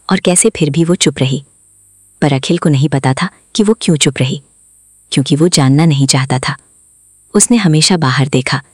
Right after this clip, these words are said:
कपड़े, चाल, रवैया, कभी अंदर नहीं देखा, घाव, जरूरत, मजबूरी। अब वो सब देख रहा था, लेकिन कुछ कर नहीं पा रहा था। उसकी सांसें तेज थीं, चेहरे पर एक सख्त तनाव था।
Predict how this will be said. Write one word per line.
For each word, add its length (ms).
कपड़े, 320
चाल, 300
रवैया, 440
कभी 220
अंदर 300
नहीं 180
देखा, 340
घाव, 340
जरूरत, 520
मजबूरी। 480
अब 220
वो 60
सब 220
देख 280
रहा 180
था, 180
लेकिन 220
कुछ 220
कर 200
नहीं 200
पा 120
रहा 220
था। 200
उसकी 240
सांसें 360
तेज 280
थीं, 80
चेहरे 280
पर 160
एक 120
सख्त 400
तनाव 300
था। 100